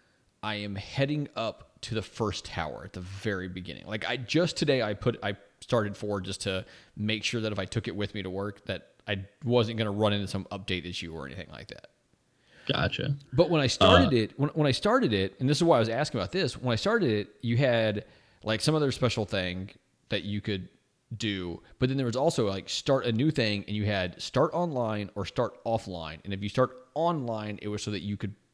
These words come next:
Speaker 1: do it co-op. And I was wondering if the whole thing could be done co-op that way.
Speaker 2: I didn't do it that way.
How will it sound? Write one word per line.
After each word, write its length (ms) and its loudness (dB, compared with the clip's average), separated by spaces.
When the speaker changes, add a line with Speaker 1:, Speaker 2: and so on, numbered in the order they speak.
Speaker 1:
do 180 2
it 140 -10
co-op. 400 0
And 80 -6
I 20 -4
was 180 -8
wondering 340 -2
if 100 -6
the 80 -6
whole 180 -6
thing 220 -2
could 80 -8
be 60 -2
done 160 -6
co-op 340 -2
that 120 -10
way. 220 -18
Speaker 2:
I 140 10
didn't 260 4
do 140 -2
it 100 -8
that 180 -8
way. 240 -6